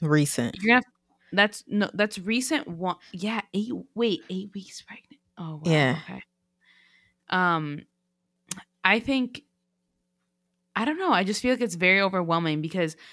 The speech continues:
Speaker 2: you have to go through the whole pregnancy with that person. And, like, that's a very emotional experience.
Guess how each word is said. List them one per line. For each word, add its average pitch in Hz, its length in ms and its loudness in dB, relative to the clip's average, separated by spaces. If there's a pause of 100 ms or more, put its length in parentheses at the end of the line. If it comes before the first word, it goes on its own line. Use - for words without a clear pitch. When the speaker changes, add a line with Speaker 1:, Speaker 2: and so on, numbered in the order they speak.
(140)
Speaker 2:
you 202 80 0
have 202 100 0
to 233 100 0
go 190 140 0
through 196 120 -8
the 185 100 -2
whole 170 180 -4
pregnancy 180 600 -4
with 208 140 -2
that 214 200 -2
person. 220 500 -6 (440)
And, 185 120 -2
like, 175 140 0
that's 180 200 -2
a 226 40 -2
very 175 240 2
emotional 170 480 0
experience. 165 840 -6